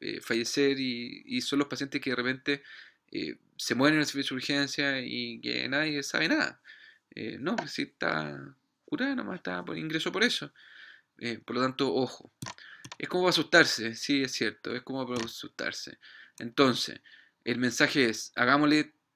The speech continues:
todo a todo el mundo. No, el mensaje no es eso. El mensaje detrás de esto es actuar como médico de urgencia. ¿Qué significa eso? Cada visita es independiente, independiente que haya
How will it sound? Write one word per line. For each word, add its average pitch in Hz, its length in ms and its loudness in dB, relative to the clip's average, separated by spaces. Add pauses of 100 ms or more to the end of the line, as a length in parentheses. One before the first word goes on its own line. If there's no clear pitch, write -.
todo 160 240 8
a 160 60 8
todo 175 160 8
el 160 60 8
mundo. 117 420 -2 (140)
No, 120 400 0
el 113 40 -6
mensaje 123 380 -4
no 135 140 0
es 131 100 0
eso. - 320 -6 (440)
El 117 120 -6
mensaje 147 640 4
detrás 143 280 0
de 151 120 4
esto 147 360 -4 (320)
es 131 320 2
actuar 135 440 4
como 143 160 2
médico 131 240 0
de 120 60 -2
urgencia. 113 640 -2 (320)
¿Qué 139 100 -4
significa 131 420 2
eso? 147 440 2 (340)
Cada 160 280 12
visita 156 340 6
es 160 80 4
independiente, 143 760 0
independiente 127 540 -2
que 131 220 2
haya 123 340 2